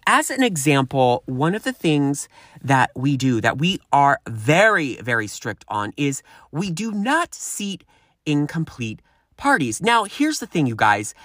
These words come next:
The vast majority of restaurants in San Francisco have this very same policy where you can't sit until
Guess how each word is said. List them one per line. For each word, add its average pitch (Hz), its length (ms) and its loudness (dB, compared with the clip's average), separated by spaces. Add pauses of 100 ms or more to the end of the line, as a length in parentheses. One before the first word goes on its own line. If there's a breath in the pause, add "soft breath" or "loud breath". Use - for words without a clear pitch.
(480 loud breath)
The 240 80 6
vast 339 360 2
majority 165 520 0
of 131 120 -4
restaurants 117 500 -2
in 107 60 -6
San 107 220 -6
Francisco 110 680 -8
have 117 500 -4
this 120 220 -4
very 117 220 0
same 107 260 -2
policy 131 420 0
where 117 180 -4
you 147 220 -4
can't - 460 -4
sit - 400 -2
until 131 400 0